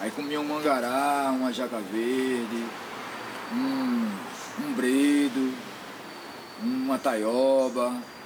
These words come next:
né? Um orai por nobres. Aí, o, e, e hoje em dia, quando eu falo isso pras pessoas do meu tempo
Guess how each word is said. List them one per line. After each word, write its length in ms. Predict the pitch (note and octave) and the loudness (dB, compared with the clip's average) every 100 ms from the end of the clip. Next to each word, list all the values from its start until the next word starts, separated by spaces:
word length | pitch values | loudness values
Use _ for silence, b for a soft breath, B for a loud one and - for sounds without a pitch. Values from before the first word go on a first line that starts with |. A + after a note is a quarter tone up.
| - | -12
né? 120 | F3 G#2 | -8 -4
Um 60 | A2 | 0
orai 200 | A2 G#2+ | 0 0
por 200 | A2+ G2+ G2+ | -2 -6 -4
nobres. 560 | G#2+ A#2+ B2 A2+ A2+ A2 - - - - - - - | -2 0 0 -2 -4 -6 -10 -12 -12 -12 -14 -14 -6
Aí, 240 | G#2+ C3+ | 0 4
o, 180 | D3 D#3+ D3 | 4 4 2
e, 240 | C3+ C3 - - C#3 | 0 0 -2 -4 2
e 220 | C3+ C#3+ | 6 6
hoje 180 | F3 F#3 | 4 4
em 40 | |
dia, 120 | D#3+ | 2
quando 140 | E3 E3+ | 2 0
eu 80 | |
falo 320 | D#3 C#3+ C#3+ C#3+ | 0 2 2 2
isso 160 | C3 | -2
pras 160 | C#3 A#2+ | -2 -2
pessoas 400 | A#2 - C3 G#2+ - - - - - | -4 -2 -2 -2 -6 -10 -12 -12 -2
do 80 | C3+ | 0
meu 180 | E3 E3+ | 2 2
tempo 640 | - C3+ C#3+ E3+ F3 C#3 | 0 -2 -2 0 0 -2